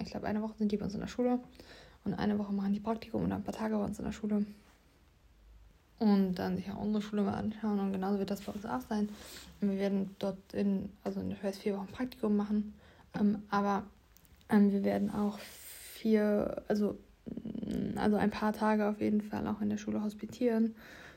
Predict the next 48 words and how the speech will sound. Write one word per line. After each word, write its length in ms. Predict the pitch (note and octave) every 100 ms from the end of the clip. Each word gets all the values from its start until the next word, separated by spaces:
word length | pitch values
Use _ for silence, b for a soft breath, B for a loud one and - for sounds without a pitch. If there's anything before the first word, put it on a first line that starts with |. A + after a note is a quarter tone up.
| -
dort 140 | - A3
im 80 | G#3
Unterricht 320 | A3 A3 -
teilnehmen 540 | G#3+ G#3 G3+ G3+ G3+
und 200 | G#3 G#3
so 100 | - G3+ - -
das 260 | - G#3+ -
mal 120 | A3
angucken, 440 | G#3+ A3 A#3 A3 G#3+
was 80 | G#3+
das 140 | A3
so 100 | A3
für 60 | G#3+
eine 180 | G3+
Ausbildung 420 | G#3 - G#3 G3+ -
ist, 220 | G3+ -
weil 120 | - G3
in 60 |
der 80 | -
Schweiz 280 | - G3+ G3+
ist 100 | G#3
ja 100 | G3+
alles 200 | - G#3
ein 100 | G3+
bisschen 160 | G#3
anders, 340 | - G#3+ - A3 - - - - - - -
ist 120 | -
ja 100 | -
auch, 280 | A3 - - -
ist 220 | A3+ -
ja 120 | A#3
auch 180 | A3 -
Ausland, 580 | A3 A3 B3 B3 D4+ - -
ähm, 320 | G#3 G3+ G#3 B B B B B B B B -
und 580 | G#3 G3+ G3 G3 G3 - -
dort 220 | - G3 F#3+
haben 80 | G3
wir 80 |
dann 140 | G3 F#3+
auch 180 | - -
halt 200 | - -
einen 180 | G3+ G3+
Lehrer, 320 | G#3 G3+ G3
der 220 | - -
so 140 | - -
der 140 | G3+
Ansprechpartner 840 | - A3 G#3+ - G3 G3 F#3 G3 F#3+
ist 240 | G3 -